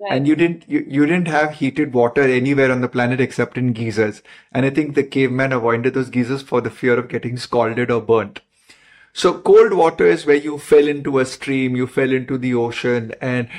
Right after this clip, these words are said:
Speaker 2: you, you, you got that reflex which, uh, kind of shocked you or awakened you. So you're absolutely right that the nerve endings are in the, in the front portion of the face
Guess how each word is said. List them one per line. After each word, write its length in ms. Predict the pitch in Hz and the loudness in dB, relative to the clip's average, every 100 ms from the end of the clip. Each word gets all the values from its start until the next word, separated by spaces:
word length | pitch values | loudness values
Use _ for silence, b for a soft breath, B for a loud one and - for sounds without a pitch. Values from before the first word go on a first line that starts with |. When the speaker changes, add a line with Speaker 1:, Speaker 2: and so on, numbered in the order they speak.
| B B _ | B B _
Speaker 2:
you, 260 | 143 135 135 | 0 0 0
you, 300 | 135 139 139 | 0 0 0
you 160 | 135 | -2
got 240 | 135 127 - | 0 -2 0
that 220 | 123 - | -4 -2
reflex 720 | 123 123 131 123 - - - - | -6 -4 0 0 0 -10 -12 -12
which, 440 | 127 127 - - | -4 -4 -4 -6
uh, 340 | 127 120 117 - | -2 0 -2 -6
kind 360 | 120 120 117 | -2 -2 0
of 300 | 120 - - _ | -2 -2 -14 _
shocked 420 | - - 131 - - | -10 -2 -2 -2 0
you 140 | 127 | 4
or 220 | 120 117 | 4 2
awakened 560 | - 123 120 113 123 113 | 0 0 -2 -2 -2 -2
you. 200 | 147 165 _ b b b b | -6 -14 _ b b b b
So 140 | - 156 | 0 4
you're 180 | 156 | 4
absolutely 540 | 156 151 - 220 240 202 | 4 0 -2 -4 -2 0
right 280 | 135 139 147 | 0 0 0
that 160 | 139 | -2
the 100 | 135 | 0
nerve 380 | 123 123 143 151 - | 0 2 2 0 -2
endings 720 | 135 123 127 131 135 135 135 - | -2 -2 -2 -2 -2 -4 -6 -10
are 400 | 131 120 120 120 - | -4 -2 -2 -4 -6
in 320 | 131 123 120 | -6 -4 -4
the, 420 | 113 110 107 107 - | -6 -6 -6 -8 -10
in 240 | 127 117 | -10 -8
the 80 | 113 | -10
front 680 | 113 - - 143 135 139 - | -10 -16 -2 0 0 -2 -4
portion 420 | 131 123 - 135 | -4 -4 -6 -8
of 160 | 117 - | -8 -10
the 80 | 135 | -12
face 560 | - 147 359 381 - | -6 -2 -2 -2 -10